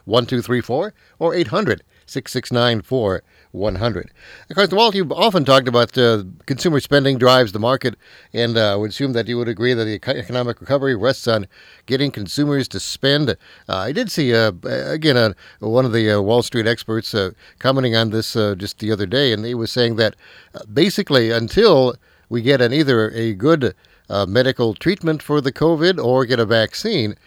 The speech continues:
he doesn't see that consumers will really start to spend and come out of their, as he said, come out of their, uh, their caves, uh, until they can be completely confident that this situation is under control. Now, would you agree or disagree with that?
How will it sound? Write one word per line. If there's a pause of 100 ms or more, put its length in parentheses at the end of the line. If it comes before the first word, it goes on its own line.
(260)
he
doesn't
see
that
consumers
will
really
start
to
spend
and
come
out
of
their, (340)
as
he
said,
come
out
of
their,
uh, (300)
their
caves,
uh, (380)
until
they
can
be
completely
confident
that (380)
this
situation
is
under
control.
Now,
would
you
agree
or
disagree
with
that?